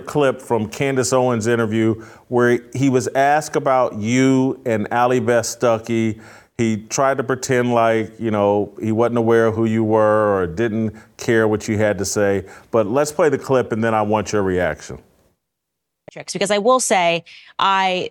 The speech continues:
Speaker 2: some of the people that have been going after you, Liz Wheeler obviously has been one of them.
Speaker 1: Who?
Speaker 2: Um, Liz Wheeler has been one of them. I think you
Speaker 1: Who?
Speaker 2: blocked her.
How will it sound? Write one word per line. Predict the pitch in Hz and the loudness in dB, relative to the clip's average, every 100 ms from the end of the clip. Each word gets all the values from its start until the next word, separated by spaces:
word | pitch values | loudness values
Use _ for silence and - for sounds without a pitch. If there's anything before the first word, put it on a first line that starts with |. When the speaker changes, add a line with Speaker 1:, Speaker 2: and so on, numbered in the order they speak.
| _ - | _ -6
Speaker 2:
some | - 214 | -2 -2
of | 202 | -2
the | |
people | 196 196 | -2 0
that | 185 | 0
have | 180 | 0
been | 180 | -2
going | 175 | -2
after | 175 170 175 | -2 -4 -2
you, | 175 175 170 | 0 0 0
Liz | 156 180 165 | 0 0 2
Wheeler | 175 165 165 165 - | 2 2 2 2 0
obviously | 170 170 175 | -2 -2 -2
has | 165 | 0
been | 165 165 | 0 0
one | 160 | 0
of | 156 | -2
them. | 160 156 156 - - - | -2 -2 -6 -10 -16 -2
Speaker 1:
Who? | 131 | 0
Speaker 2:
Um, | 170 165 123 - | 2 0 -4 -6
Liz | 170 196 165 | -2 0 2
Wheeler | 180 175 165 | 2 2 0
has | 170 160 | -2 -2
been | |
one | 160 160 | -2 0
of | |
them. | 160 | -2
I | |
think | 180 | -2
you | 175 | -2
Speaker 1:
Who? | 165 | 0
Speaker 2:
blocked | 160 160 - | 0 -2 -4
her. | 170 | -2